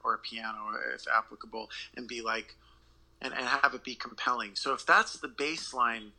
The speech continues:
then great. You're trying to get a good take. You're trying to make sure the words say what you want them to say. The melodies are strong. You're trying to, to, to, to,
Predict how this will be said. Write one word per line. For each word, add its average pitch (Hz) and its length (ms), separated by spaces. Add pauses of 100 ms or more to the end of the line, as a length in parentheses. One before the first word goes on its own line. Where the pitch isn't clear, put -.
(460)
then 135 180
great. 127 360
You're 127 100
trying 131 280
to 127 60
get 131 180
a 127 60
good 120 220
take. 120 480
You're 117 120
trying 117 340
to 117 140
make 117 120
sure 120 200
the 110 80
words 110 340
say 113 160
what 127 100
you 117 80
want 113 120
them - 60
to - 80
say. 110 160
The 107 80
melodies 110 420
are - 60
strong. 107 500 (340)
You're 117 120
trying 117 260
to, 110 60
to, - 260
to, 117 280
to, - 260